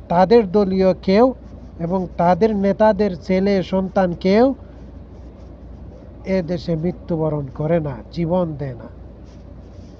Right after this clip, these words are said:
এখন জনগণ যদি না বুঝে তাদের অধিকার, জনগণ যদি না বুঝে তাদের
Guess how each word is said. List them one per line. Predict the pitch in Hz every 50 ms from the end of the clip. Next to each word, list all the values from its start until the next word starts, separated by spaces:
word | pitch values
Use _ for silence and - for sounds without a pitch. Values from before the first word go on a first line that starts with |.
| - - - - - - - - - - - - - - - - - - - - - - - - - - - - - - - - - - - - - - - - -
এখন | 160 160 - 196 185 170 175 190 - - - - - - - - - - - - - - - - - - - - - - - - - - - - - - - - - - - - - 135 117
জনগণ | 160 165 180 185 208 214 202 247 247 240 233 226
যদি | 208 240 220 214 226
না | 208 196 190 190 190 190
বুঝে | 180 196 220 185 202 208 202
তাদের | - - 180 175 165 190 196 185
অধিকার, | 175 165 175 180 160 220 202 - 202 151 135 - - - - - 175 147
জনগণ | 151 180 180 180 196 190 185 226 233 220 220
যদি | 208 233 208 185 226 220
না | 202 196 185 185 185 185
বুঝে | 175 196 196 180 208 208
তাদের | 202 - 190 180 170 185 196 190